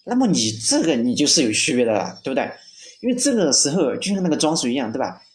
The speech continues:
这个时候你拿了第三个桶，对吧？但是第三个桶那个体积很大呀，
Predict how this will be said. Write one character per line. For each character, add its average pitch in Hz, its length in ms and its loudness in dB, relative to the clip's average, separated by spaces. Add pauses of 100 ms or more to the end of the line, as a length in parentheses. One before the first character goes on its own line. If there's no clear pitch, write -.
这 254 120 -6
个 240 60 2
时 208 140 2
候 190 60 0
你 147 140 2
拿 120 140 2
了 123 80 0
第 175 140 -2
三 151 240 0
个 180 60 2
桶， 123 220 -4
对 123 80 -4
吧？ 113 260 -8 (220)
但 233 100 -4
是 226 160 0
第 240 140 0
三 180 240 0
个 208 80 -2
桶 113 200 -4
那 139 80 -4
个 165 100 -2
体 120 360 2
积 117 180 0
很 123 200 -4
大 - 180 -2
呀， 85 240 -6